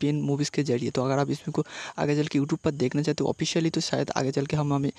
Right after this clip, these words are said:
इस मूवी को पेन मूवीज़ पर देखने को मिल सकती है। इसके अलावा ये मूवी बहुत सारे ऐसे इलीगल जो साइट से और जो भी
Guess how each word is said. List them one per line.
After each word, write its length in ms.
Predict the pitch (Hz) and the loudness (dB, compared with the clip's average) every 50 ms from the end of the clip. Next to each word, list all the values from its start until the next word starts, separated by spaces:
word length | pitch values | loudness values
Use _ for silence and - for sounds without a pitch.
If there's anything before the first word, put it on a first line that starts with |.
| - - - - - | -12 -16 -16 -8 -4
इस 160 | 165 160 - | -4 -4 -2
मूवी 120 | 160 151 151 | 0 -2 0
को 100 | - 160 | 0 -2
पेन 300 | - - - 139 147 151 | -2 -2 -2 -2 0 0
मूवीज़ 280 | 147 147 143 147 - | 0 0 -2 -2 -4
पर 120 | - - 147 | -4 -4 -2
देखने 280 | 139 127 123 - 135 | -2 -2 -2 -2 -2
को 100 | - 143 | -2 -2
मिल 180 | 135 135 139 143 | -2 -2 -2 -2
सकती 280 | - - 113 - - | 0 -2 -4 -2 -4
है। 40 | - | -6
इसके 180 | 139 - - 156 | -6 -2 0 0
अलावा 160 | 160 165 170 | 2 2 2
ये 80 | 165 165 | 2 2
मूवी 160 | 165 165 165 | 0 -2 -2
बहुत 240 | 165 139 131 131 - | 0 0 0 0 0
सारे 200 | - 147 151 156 - - - - - - | 2 0 0 0 -2 -10 -14 -14 -8 -2
ऐसे 240 | 147 151 139 - 147 - | -2 -2 0 0 -2 -2
इलीगल 420 | 151 151 147 147 147 143 156 151 151 | -2 -2 0 0 0 2 2 2 2
जो 200 | 160 135 - - - - - | 2 0 0 -2 -6 -10 -8
साइट 300 | - - 135 131 143 143 | -4 -2 0 0 0 -2
से 220 | - - 165 160 - - - - - - - | 0 0 0 0 -2 -6 -18 -20 -12 -2 2
और 240 | 151 143 139 139 135 | 4 4 4 4 2
जो 200 | 135 - 131 139 | 0 0 0 0
भी 220 | 160 151 147 - | 2 0 -2 -2